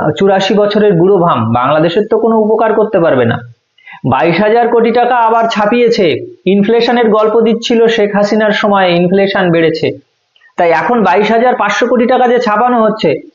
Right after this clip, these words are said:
তাতে ইনফ্লেশন বাড়বে না? ইসকনের টাকা আটকে দেয়া হয়েছে, সব ব্যাংক অ্যাকাউন্ট ফ্রিজ করা হয়েছে,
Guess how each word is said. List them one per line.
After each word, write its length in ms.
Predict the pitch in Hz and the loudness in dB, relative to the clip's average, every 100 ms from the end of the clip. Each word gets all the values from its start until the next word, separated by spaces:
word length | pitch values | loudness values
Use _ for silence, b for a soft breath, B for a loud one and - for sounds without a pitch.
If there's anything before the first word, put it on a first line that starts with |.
| - | -4
তাতে 220 | 170 202 | 0 0
ইনফ্লেশন 540 | 202 208 214 208 226 | 0 0 0 0 0
বাড়বে 260 | 208 208 226 | 0 0 0
না? 340 | 254 277 - - _ _ _ _ _ _ _ _ _ _ - - | 0 -4 -10 -20 _ _ _ _ _ _ _ _ _ _ -20 -4
ইসকনের 560 | 185 - 220 214 233 233 | -2 -2 -2 0 -2 -2
টাকা 520 | 202 220 196 160 - - - | -2 0 0 0 -4 -10 -8
আটকে 320 | 160 - 226 | -6 -2 0
দেয়া 160 | 226 220 | 2 2
হয়েছে, 520 | 202 202 175 139 143 | 2 0 0 0 -2
সব 160 | - 170 156 151 B - | -2 0 0 -2 B -2
ব্যাংক 220 | 143 170 | 0 0
অ্যাকাউন্ট 360 | 190 202 214 208 | -2 -2 0 0
ফ্রিজ 280 | 214 233 233 | 0 -2 0
করা 200 | 240 220 | -2 0
হয়েছে, 500 | 208 202 - 156 | 0 0 0 -2